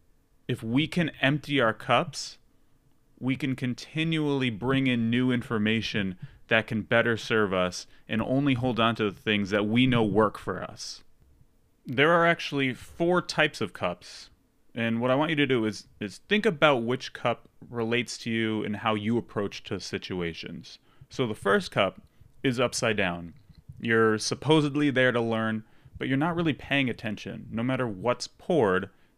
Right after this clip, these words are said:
and how much of it is poured, nothing is getting in. The second cup is right side up, but it has a hole at the bottom. You know, we may hear what's being taught to us, but we forget it too soon before it's useful.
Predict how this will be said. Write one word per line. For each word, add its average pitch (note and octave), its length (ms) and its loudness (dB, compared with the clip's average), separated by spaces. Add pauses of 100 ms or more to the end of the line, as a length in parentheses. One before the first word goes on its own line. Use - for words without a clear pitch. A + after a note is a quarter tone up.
(180)
and G#2+ 260 0
how A#2+ 220 0
much A2+ 260 0
of A2 120 0
it G2 100 -2
is F#2+ 80 -8
poured, F#2 460 -4 (340)
nothing A#2+ 440 -2
is G#2 180 -6
getting F#2 320 -2
in. F2+ 200 -12 (1300)
The B2+ 100 -8
second E3+ 400 2
cup G#2+ 300 -2 (160)
is A2+ 340 0
right A2+ 240 0
side D3+ 240 2
up, - 300 2 (160)
but D3 440 4
it C#3 140 0
has C#3 220 2
a B2+ 80 2
hole A2 200 4
at F2+ 100 -2
the G2 60 -8
bottom. F2+ 380 -6 (500)
You A2+ 120 -10
know, G#2 80 -6
we G#2+ 100 -2
may A2+ 160 0
hear C#3+ 340 -2
what's B2+ 240 -4
being A2 280 -4
taught D#3 260 0
to G#2+ 160 0
us, G2+ 240 -2 (400)
but A#2+ 120 2
we A#2+ 140 0
forget B2 380 2
it G#2 100 -2
too B2+ 160 -4
soon A2+ 280 -2
before G2+ 320 -2
it's - 140 -8
useful. G2 440 -8